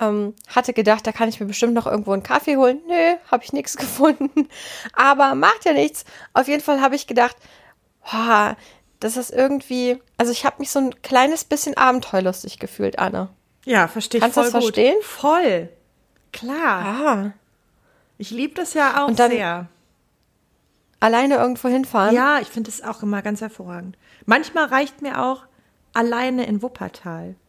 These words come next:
Speaker 2: <laughs>
Speaker 1: Alleine in Wuppertal ist auch schon crazy
Speaker 2: Das
Speaker 1: genug,
Speaker 2: ist
Speaker 1: ne?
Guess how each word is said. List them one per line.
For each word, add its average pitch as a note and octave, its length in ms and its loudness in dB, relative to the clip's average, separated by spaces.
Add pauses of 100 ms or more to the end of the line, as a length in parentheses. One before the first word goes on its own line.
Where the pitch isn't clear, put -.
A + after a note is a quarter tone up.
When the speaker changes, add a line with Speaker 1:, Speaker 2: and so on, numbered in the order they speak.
(500)
Speaker 2:
<laughs> E4+ 80 4 (500)
Speaker 1:
Alleine A3 320 2
in B3 100 0
Wuppertal B3+ 360 2
ist A#3+ 120 0
auch F#4 180 6
schon D#4 160 2
crazy G#3 300 4
Speaker 2:
Das - 100 2
Speaker 1:
genug, A3 260 4
Speaker 2:
ist A#3 60 -10
Speaker 1:
ne? B3+ 120 4